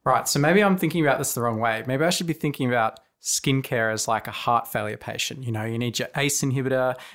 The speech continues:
you also need, you know, your beta blocker, and all of these things can, like, prolong the life of your skin.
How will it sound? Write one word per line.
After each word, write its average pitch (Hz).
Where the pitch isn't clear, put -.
you 110
also 113
need, 110
you 110
know, 107
your 104
beta 147
blocker, 143
and 139
all 160
of 151
these 135
things 123
can, -
like, 107
prolong 123
the 117
life 110
of 107
your 101
skin. 101